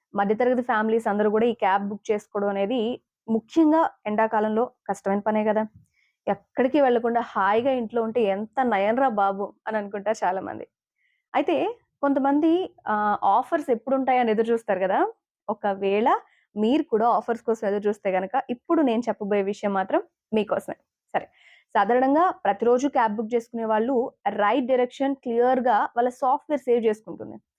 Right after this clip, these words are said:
మనం ఇంటి ముందుకే వెహికల్ వచ్చి ఆగుతుంది, హ్యాపీగా ఎక్కేసి వెళ్ళిపోతున్నాం, అది ఎక్కడ కావాలంటే అక్కడ, ఆ, డ్రాప్ చేస్తారు కాబట్టి చాలా కంఫర్ట్‌గా ఉందని చెప్పేసి ఈ రైడ్స్‌కి చాలా మంది అలవాటు పడిపోయారు. ఇప్పుడు మీరు ఎదురు చూస్తున్న ఈ విషయం ఏంటి అంటే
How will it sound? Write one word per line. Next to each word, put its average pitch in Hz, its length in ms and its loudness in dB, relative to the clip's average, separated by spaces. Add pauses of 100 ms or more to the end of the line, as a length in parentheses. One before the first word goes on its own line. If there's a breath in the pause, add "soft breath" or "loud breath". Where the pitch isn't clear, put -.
(300)
మనం 233 240 0 (200)
ఇంటి 226 220 0
ముందుకే 240 580 0
వెహికల్ 240 340 2
వచ్చి 233 200 0
ఆగుతుంది, 196 680 -4
హ్యాపీగా 240 400 -2
ఎక్కేసి 226 380 0
వెళ్ళిపోతున్నాం, 196 640 -8 (140)
అది 196 120 0
ఎక్కడ 202 180 -4
కావాలంటే 226 280 0
అక్కడ, 220 300 2 (320)
ఆ, 208 100 -2
డ్రాప్ 208 340 0
చేస్తారు 220 260 -2
కాబట్టి 208 300 -4
చాలా 226 300 0
కంఫర్ట్‌గా 220 760 -2
ఉందని 208 340 -4
చెప్పేసి 220 520 -4 (360 soft breath)
ఈ 233 80 2
రైడ్స్‌కి 226 460 0
చాలా 262 360 2
మంది 254 200 -2
అలవాటు 202 280 0
పడిపోయారు. - 400 -4 (680)
ఇప్పుడు 285 160 0
మీరు 269 140 4
ఎదురు 214 320 2
చూస్తున్న 277 380 2
ఈ 240 100 4
విషయం 226 300 0
ఏంటి 226 280 2
అంటే 214 380 2